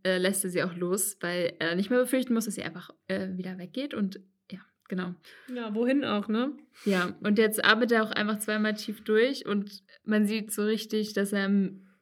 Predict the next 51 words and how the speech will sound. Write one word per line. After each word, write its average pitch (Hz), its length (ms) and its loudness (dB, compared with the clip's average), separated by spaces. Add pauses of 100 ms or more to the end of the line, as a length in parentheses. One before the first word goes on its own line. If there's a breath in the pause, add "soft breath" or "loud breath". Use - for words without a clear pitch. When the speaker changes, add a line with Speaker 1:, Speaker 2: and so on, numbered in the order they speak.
Speaker 1:
mitleidig 190 720 2
ist. - 480 -6
Speaker 2:
Mhm. 214 220 0
Speaker 1:
Und 196 580 2 (1160 soft breath)
ja. 180 220 -10 (180)
Speaker 2:
Das 214 280 -4
Mitleid 214 320 4
ist 208 100 -2
halt 202 160 2
richtig 214 300 -2
schlimm 208 280 2
und 202 320 2
Speaker 1:
Und 208 240 0
Speaker 2:
Liv 208 440 4
findet 214 260 2
es, 196 100 -2 (140)
findet 220 300 2
es 214 100 -4
richtig 220 240 -2
schwer, 202 300 2
sich 208 120 -2
zusammenzureißen, 202 680 2
nicht 208 140 -2
wieder 208 180 0
anzufangen 202 680 -2
zu 202 200 -6
weinen, 220 440 4
weil 220 120 2
sie 208 100 -2
muss 208 220 -2
einfach - 240 -8
so, - 100 -12
„Ich - 160 -14
will - 120 -12
nicht - 180 -18
vor - 160 -8
ihm - 200 -10
weinen, - 160 -6
ich - 160 -14
will 151 100 -2
nicht - 180 -18
vor 302 100 -2
ihm - 180 -8
weinen.“ - 200 0
Und 262 80 -8
das 240 80 -6
Speaker 1:
Ja. - 60 -8
Speaker 2:
werde 254 180 0
ich - 120 -4
auch 247 60 -4
nicht. 294 220 -4